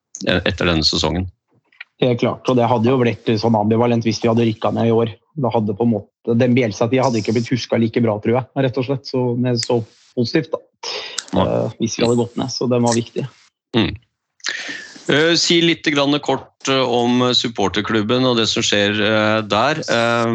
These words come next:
Speaker 1: vi har en supportercup, eh, i regi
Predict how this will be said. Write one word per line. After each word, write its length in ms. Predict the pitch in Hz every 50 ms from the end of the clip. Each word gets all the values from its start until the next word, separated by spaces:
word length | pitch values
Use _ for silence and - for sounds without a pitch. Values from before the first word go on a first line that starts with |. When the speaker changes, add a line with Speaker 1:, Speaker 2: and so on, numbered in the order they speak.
| 113
Speaker 1:
vi 80 | 110 110
har 320 | 110 104 107 104 101 101 - -
en 80 | 107 104
supportercup, 960 | - - 110 98 - - 87 82 - - 107 107 95 - - - - - _ - - - -
eh, 240 | - 120 117 117 113
i 140 | 107 107 107
regi 320 | 107 110 104 - 95 95